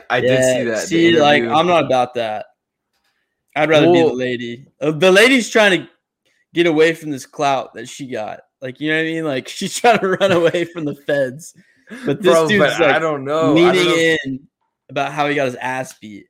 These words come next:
Speaker 2: And, like, fuck that.
Speaker 1: That's basically choosing to either run from the feds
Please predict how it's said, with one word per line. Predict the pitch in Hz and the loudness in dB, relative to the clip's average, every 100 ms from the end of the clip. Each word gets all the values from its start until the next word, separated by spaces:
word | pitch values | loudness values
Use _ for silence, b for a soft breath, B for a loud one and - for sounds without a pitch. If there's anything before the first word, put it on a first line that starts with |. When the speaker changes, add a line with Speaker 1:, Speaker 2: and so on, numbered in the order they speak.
| 131 | -14
Speaker 2:
And, | 131 | -12
like, | 123 - | -12 -10
fuck | 170 160 | -8 -8
that. | - 95 85 _ _ - | -10 -18 -20 _ _ -6
Speaker 1:
That's | 151 - | -6 -4
basically | 156 175 175 175 156 | -4 -4 -4 -6 -6
choosing | - 151 156 143 135 | -6 -4 -4 -4 -8
to | 120 110 | -4 0
either | 127 131 | 0 0
run | 117 120 131 | -4 -6 -8
from | 143 127 | -12 -12
the | 110 | -10
feds | 107 110 117 123 104 | -6 -4 -4 -6 -12